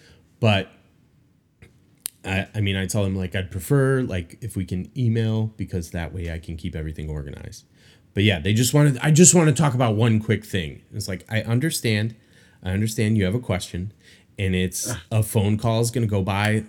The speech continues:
Speaker 1: like that." Um, but it's not like an email is much harder. I'm at work. I'm in front of my computer. You're at work, presumably.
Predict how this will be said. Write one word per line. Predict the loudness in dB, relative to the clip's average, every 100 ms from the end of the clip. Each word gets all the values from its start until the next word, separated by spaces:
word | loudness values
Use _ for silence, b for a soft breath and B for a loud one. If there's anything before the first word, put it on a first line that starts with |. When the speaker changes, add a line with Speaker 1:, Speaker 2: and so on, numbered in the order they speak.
| -4
Speaker 1:
like | -4 -2
that." | -4 -6 -8 -12 b b b b _
Um, | -2 2 2 2 0 -2 -8 _ _ -16 -6
but | 0 0 0 -4
it's | -6 -2 0
not | -2 -2
like | -2
an | -2 0
email | 2 4 4
is | 0
much | 0 -4 -4
harder. | -4 -2 -2 -4 -6 b b -8
I'm | 0 0
at | 0 -2
work. | -2 -2 -6 -16 _
I'm | -4 -4
in | -2
front | -2 0
of |
my | 0 -2
computer. | -4 -4 -6 -4 -8 b b b b -10
You're | 0 2 4
at | 0
work, | -2 -2 -4
presumably. | -4 -4 -2 -4 -4 -6 -8